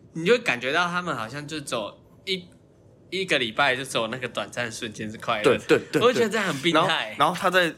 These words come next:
Speaker 2: 一到五的时间就是为了追求他的六日。
Speaker 1: 对，然后他一到五完全就消失不见，然后六日他的社群媒体特别活跃，
Speaker 2: 就
Speaker 1: 你就知道这些人根本一点都不幸福。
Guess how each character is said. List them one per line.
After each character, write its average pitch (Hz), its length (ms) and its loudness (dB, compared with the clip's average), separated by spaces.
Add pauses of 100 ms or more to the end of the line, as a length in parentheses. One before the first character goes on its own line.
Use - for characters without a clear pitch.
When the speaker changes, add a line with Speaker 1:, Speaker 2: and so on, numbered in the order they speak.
(140)
Speaker 2:
一 170 140 -10
到 160 180 4
五 107 100 -4
的 98 120 -4
时 104 120 -6
间 127 200 2
就 135 80 -2
是 - 100 -2
为 147 160 6
了 110 80 4
追 117 220 -2
求 113 120 -2
他 101 140 -4
的 110 80 0
六 101 220 -2
日。 95 180 -6 (140)
Speaker 1:
对， 196 220 4
然 175 120 4
后 220 60 2
他 214 120 -2
一 220 100 -6
到 175 220 2
五 131 40 -6
完 131 160 -2
全 143 160 -10
就 165 100 -8
消 156 220 -2
失 151 120 -10
不 135 140 -12
见， 117 260 -2
然 156 120 0
后 220 100 4
六 214 280 4
日 190 180 -2
他 180 160 2
的 160 120 -2
社 165 220 0
群 143 160 -6
媒 135 160 -2
体 139 100 -4
特 160 160 -2
别 131 140 0
活 117 220 -8
跃， 123 200 -6
Speaker 2:
就 147 100 -2
Speaker 1:
你 147 60 0
就 202 120 4
知 - 60 0
道 196 140 4
这 202 140 -2
些 185 140 0
人 131 160 0
根 156 120 -2
本 135 140 -2
一 143 60 -2
点 127 120 -4
都 123 100 -6
不 123 120 -10
幸 120 180 -10
福。 - 140 -18